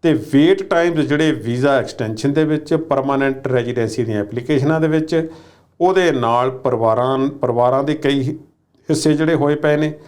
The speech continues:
ਤੇ ਨਾਲ ਦੀ ਨਾਲ ਕਈ ਤਰ੍ਹਾਂ ਦੀ ਅਨਸਰਟਨਟੀ ਜਿਹੜੀ ਆ, ਉਹ ਉਹਨਾਂ ਦੇ ਦਿਮਾਗ ਦੇ ਵਿੱਚ ਪੈਦਾ ਹੋਈ ਆ। ਔਰ ਇਹਦੇ ਵਿੱਚ Employment and Social Development Canada ਨੇ ਕਿਹਾ ਹੈ ਕਿ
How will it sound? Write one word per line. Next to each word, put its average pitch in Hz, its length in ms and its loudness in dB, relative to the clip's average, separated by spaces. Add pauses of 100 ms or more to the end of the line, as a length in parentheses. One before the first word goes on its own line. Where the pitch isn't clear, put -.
(320)
ਤੇ 185 120 4
ਨਾਲ 151 380 2
ਦੀ 160 120 0
ਨਾਲ 127 520 0 (160)
ਕਈ 160 220 2
ਤਰ੍ਹਾਂ 143 260 0
ਦੀ 143 200 -4 (100)
ਅਨਸਰਟਨਟੀ 131 520 0
ਜਿਹੜੀ 131 300 0
ਆ, 123 280 2
ਉਹ 139 240 0
ਉਹਨਾਂ 131 220 0
ਦੇ 131 100 2
ਦਿਮਾਗ 110 300 -2
ਦੇ 113 60 -2
ਵਿੱਚ 110 140 -8
ਪੈਦਾ 104 260 -2
ਹੋਈ 98 220 -8
ਆ। - 40 -14 (800)
ਔਰ 190 140 2
ਇਹਦੇ 220 300 2
ਵਿੱਚ 131 500 2 (360)
Employment 175 560 0 (120)
and 185 80 -4
Social 175 400 2
Development 143 400 0
Canada 135 500 -2 (420)
ਨੇ 147 260 2
ਕਿਹਾ 139 300 0
ਹੈ 143 40 0
ਕਿ 165 420 -2